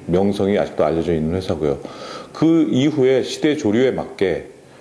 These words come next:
우리 한국에서는 이제 고구마라고 불리우는 그 하이브리드 클럽, 또 하이브리드 클-, 클럽뿐만이 아니라 그것을 응용한 아이언, 어, 이것으로 지금 이제, 에, 전 세계에서 판매율 일 위를 가지고 있습니다.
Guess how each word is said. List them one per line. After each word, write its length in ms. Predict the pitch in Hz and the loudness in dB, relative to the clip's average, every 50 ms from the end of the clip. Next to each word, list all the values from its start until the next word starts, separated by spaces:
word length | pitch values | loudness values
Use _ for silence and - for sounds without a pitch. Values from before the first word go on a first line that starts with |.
| - - - | -20 -6 -2
우리 180 | - 98 95 110 | -2 0 0 0
한국에서는 540 | 107 139 151 156 147 139 - - 117 107 | 0 -2 0 2 0 0 0 0 -2 -2
이제 140 | 101 - 98 | 0 0 -2
고구마라고 640 | - - 113 117 120 151 151 143 127 120 110 107 95 | -2 0 0 0 2 2 2 2 2 2 0 0 0
불리우는 500 | 95 101 92 87 92 87 90 98 95 82 | 0 0 0 0 0 0 0 0 -2 -2
그 100 | - 92 | -4 -6
하이브리드 600 | - - 143 170 180 175 147 131 117 107 - - | -2 2 2 2 2 2 2 0 -2 -2 -4 -8
클럽, 560 | - - 151 139 127 107 82 - - - - - - - - - | -6 -2 0 2 2 2 2 0 -4 -10 -18 -20 -20 -20 -10 -4
또 120 | - 98 95 | -2 -2 0
하이브리드 800 | - - 147 160 160 139 131 120 120 113 113 113 107 117 110 110 - | 0 2 2 2 2 0 0 0 0 0 0 0 0 -2 -4 -4 -4
클-, 380 | - 143 135 131 127 123 - - - - - - - - | -2 0 2 2 2 0 -2 -4 -10 -16 -20 -20 -8 -4
클럽뿐만이 580 | - 147 135 127 - 123 127 123 120 120 117 | 0 2 2 2 0 0 0 2 2 2 2
아니라 360 | 101 87 82 87 107 120 131 - - - - - - - | 0 0 2 2 2 0 0 -4 -10 -16 -18 -18 -16 -4
그것을 300 | - - 120 117 120 127 | 0 0 0 2 0 0
응용한 420 | 113 117 117 117 117 120 120 110 95 | 0 2 2 2 2 2 2 0 0
아이언, 520 | - 78 90 95 90 90 85 78 73 69 69 - - - - - - - - - - - | 0 0 0 0 0 0 0 0 -2 -6 -12 -16 -20 -20 -20 -20 -20 -18 -18 -18 -6 -2
어, 280 | 101 98 98 101 101 - | 0 0 2 2 0 0
이것으로 480 | - 120 127 160 160 160 170 160 165 156 | 0 0 0 0 0 0 0 0 0 0
지금 300 | 160 139 120 127 123 113 | 0 -2 0 0 0 0
이제, 500 | - 104 101 98 95 92 90 85 - - - - | 0 2 2 2 2 2 2 0 -2 -4 -8 -6
에, 200 | - 82 78 71 71 | -6 -4 -4 -4 -4
전 200 | - 98 101 113 | -2 -2 0 0
세계에서 720 | 113 131 131 113 110 101 90 - - 98 95 95 92 90 - | 0 0 2 2 2 2 0 0 0 2 2 2 2 0 -4
판매율 520 | - - 139 135 127 117 107 107 110 104 101 | -4 -4 -2 0 2 2 2 2 2 0 0
일 140 | 107 107 117 | 0 0 0
위를 180 | 135 127 120 | 0 0 0
가지고 300 | 104 92 78 80 85 85 | -2 -2 -2 0 0 0
있습니다. 480 | - - - 95 82 78 76 80 78 | 0 -2 -4 -6 -6 -4 -2 -4 -4